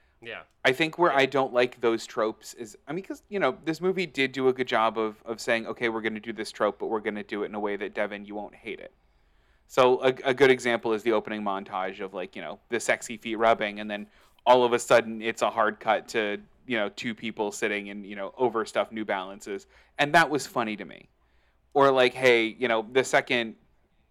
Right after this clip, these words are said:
Speaker 2: Ryan Gosling calls Steve Carell over, I'm like, "Oh, he's gonna take him under his wing like Hitch and teach him how to love." And I got, like, really not excited for where the movie was going,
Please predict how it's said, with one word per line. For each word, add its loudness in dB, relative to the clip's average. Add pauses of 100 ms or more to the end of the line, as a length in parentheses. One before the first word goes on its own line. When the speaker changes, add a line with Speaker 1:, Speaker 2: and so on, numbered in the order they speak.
(280)
Speaker 2:
Ryan 0
Gosling 0
calls -4
Steve -14
Carell -2
over, -4
I'm -10
like, -12 (100)
"Oh, -18
he's -16
gonna -16
take -18
him -16
under -12
his -14
wing -14
like -14
Hitch -14
and -20
teach -20
him -20
how -16
to -14
love." -14 (1200)
And 6
I 6
got, 8
like, 8
really 0
not 2
excited 0
for -8
where -4
the -6
movie 0
was -4
going, -4